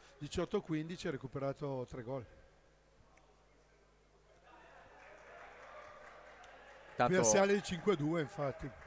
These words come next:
Speaker 2: chiaramente la formazione dell'Albatro è galvanizzata da questa cosa, Cassano un po' più tranquilla, adesso vediamo in campo poi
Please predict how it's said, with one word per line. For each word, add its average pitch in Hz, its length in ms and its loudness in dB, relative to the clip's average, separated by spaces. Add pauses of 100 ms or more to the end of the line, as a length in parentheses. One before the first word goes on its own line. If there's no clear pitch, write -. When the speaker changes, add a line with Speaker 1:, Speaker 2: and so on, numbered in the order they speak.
(1200)
Speaker 2:
chiaramente 123 680 8
la 113 100 6
formazione 120 500 2
dell'Albatro 117 460 8
è 104 380 6 (280)
galvanizzata 120 680 6
da 120 120 6
questa 120 280 2
cosa, 107 300 6
Cassano 117 500 6 (300)
un 147 100 0
po' 143 140 6
più 127 120 2
tranquilla, 123 360 4
adesso 117 260 6
vediamo 117 440 4
in 117 80 -6
campo 98 340 4
poi 98 240 -2